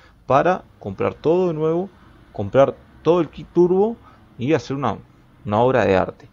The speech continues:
Ahora, bueno, vamos a pasar a lo siguiente. Llantas.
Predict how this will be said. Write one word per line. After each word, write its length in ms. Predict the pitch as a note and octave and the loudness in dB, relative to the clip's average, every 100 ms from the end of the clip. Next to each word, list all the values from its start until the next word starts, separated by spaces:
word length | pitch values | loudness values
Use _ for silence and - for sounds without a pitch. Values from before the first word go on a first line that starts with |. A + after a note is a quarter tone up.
| _ _ _ _ - - | _ _ _ _ -18 2
Ahora, 160 | D#3+ | 4
bueno, 180 | G3+ E3+ | 4 2
vamos 140 | F3 F3+ | -2 -2
a 40 | |
pasar 200 | E3 E3+ | -2 -2
a 60 | C#3 | -4
lo 20 | |
siguiente. 480 | - B2+ G#2+ - - _ - - _ _ _ _ _ _ _ _ - - _ _ _ _ _ - - - - | -4 -4 -4 -6 -16 _ -20 -20 _ _ _ _ _ _ _ _ -20 -20 _ _ _ _ _ -20 -20 -20 -16
Llantas. 560 | - D3+ A#2+ - - | -2 -2 -2 -10 -14